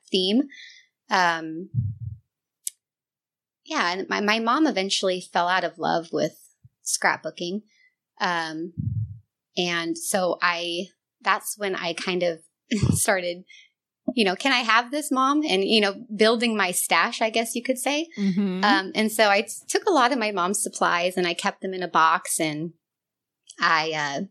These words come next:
Speaker 1: went into my dad's photo boxes and I would take photos, and, uh, I'm sure everybody has this story, but, you know, we would, like, hack them up to bits and make, like, the ugliest pages ever. Um, and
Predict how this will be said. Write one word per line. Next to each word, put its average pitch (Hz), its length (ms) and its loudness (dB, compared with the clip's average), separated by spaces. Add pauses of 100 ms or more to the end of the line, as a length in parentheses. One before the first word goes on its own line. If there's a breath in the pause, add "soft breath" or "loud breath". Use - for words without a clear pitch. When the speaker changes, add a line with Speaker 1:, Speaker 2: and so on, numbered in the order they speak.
(120)
Speaker 1:
went 175 240 0
into 190 200 0
my 180 100 2
dad's 185 300 0
photo 185 320 2
boxes 185 600 0
and 175 120 -2
I 165 80 -4
would 170 240 -6
take 196 260 -2
photos, 180 540 2
and, 170 280 -2 (600 loud breath)
uh, 170 200 0
I'm 202 160 0
sure 262 220 4
everybody 170 440 0
has 175 240 -2
this 156 160 -4
story, 175 300 4
but, 147 100 0
you 180 120 0
know, 160 140 0
we 175 140 -4
would, 165 160 0
like, 147 180 0 (140)
hack 180 300 2
them 175 260 -6 (180)
up 175 280 -2
to 180 100 0
bits 156 440 0
and 175 200 0
make, 165 280 0
like, 165 220 0
the 170 120 -4
ugliest 175 560 0
pages 190 520 2
ever. 202 400 2 (560 loud breath)
Um, 180 380 2 (120)
and 180 420 0